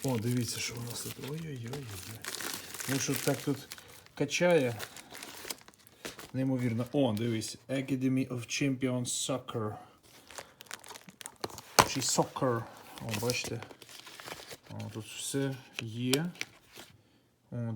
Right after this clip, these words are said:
диск прям майже нульц. Мені подобається, як воно виглядає все. Бачите,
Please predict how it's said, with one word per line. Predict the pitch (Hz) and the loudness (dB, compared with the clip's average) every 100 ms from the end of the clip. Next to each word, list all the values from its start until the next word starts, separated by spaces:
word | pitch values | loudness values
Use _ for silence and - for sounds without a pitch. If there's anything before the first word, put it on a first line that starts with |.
| 110 | 0
диск | 139 - - | 0 0 -6
прям | 127 123 117 107 - - _ - _ _ _ _ _ _ _ _ - | -2 0 0 -2 -6 -20 _ -20 _ _ _ _ _ _ _ _ -4
майже | 120 127 123 104 117 | 0 2 2 0 0
нульц. | 117 117 131 - - - _ _ - - - - - - - - | 0 0 0 -4 -8 -10 _ _ -20 -20 -20 -20 -18 -14 -6 -4
Мені | 113 117 123 | -2 0 4
подобається, | 135 127 117 123 123 - 139 | 4 4 2 4 2 2 0
як | 139 139 | 0 -2
воно | 147 147 | -2 -2
виглядає | 151 147 151 156 156 160 | -2 0 -2 -2 -4 -4
все. | - - 175 165 - - - - - - - - - - - - - - - - - | -6 -4 -6 -8 -14 -8 -8 -8 -12 -10 -12 -12 -16 -14 -20 -20 -20 -20 -18 -12 -10
Бачите, | 120 120 120 - - | -8 -6 -4 2 6